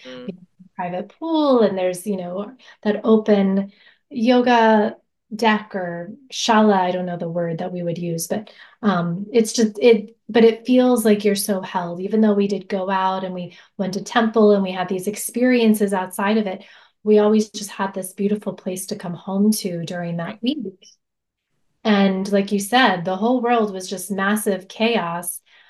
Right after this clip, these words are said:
Speaker 2: but we felt like we could really s-, tune into each other in our group and tune out all of that noise outside of the world as it was doing wild, chaotic things. And I remember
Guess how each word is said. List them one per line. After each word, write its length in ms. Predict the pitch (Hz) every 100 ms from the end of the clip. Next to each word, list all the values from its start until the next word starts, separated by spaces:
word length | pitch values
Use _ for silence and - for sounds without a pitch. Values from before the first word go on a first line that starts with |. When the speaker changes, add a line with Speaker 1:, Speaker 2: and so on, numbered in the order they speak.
| _
Speaker 2:
but 120 | 214 202
we 500 | 247 285 285 269 262
felt 320 | 254 233 233
like 200 | 220 220
we 80 | 214
could 260 | 214 196
really 600 | 214 214 214 208 208 214 _ _ -
s-, 200 | 214 - _ -
tune 360 | - 262 247
into 400 | 247 247 240 208
each 220 | 180 175 175
other 300 | 165 165 190
in 220 | 208 180
our 160 | 170
group 500 | 165 196 180 165 - _ _ _ _ _ _ -
and 500 | 196 185 185 196 202 _ _
tune 380 | - - 262 240
out 500 | 202 190 170 208 - _ -
all 240 | 196 196
of 120 | 185
that 220 | 185 - 202
noise 320 | 180 175 175
outside 340 | 185 - 170
of 120 | 170
the 80 | 175
world 380 | 175 170 190 202 - 208
as 180 | 185 185
it 100 | 180
was 280 | 180 - - _ _ _ -
doing 260 | 190 180 175
wild, 440 | 170 170 170 165
chaotic 460 | - 175 170 165 -
things. 420 | 254 240 180 - - - - - _ _ 220
And 100 | 226
I 80 | 226
remember 840 | 220 220 233 262 240 214 196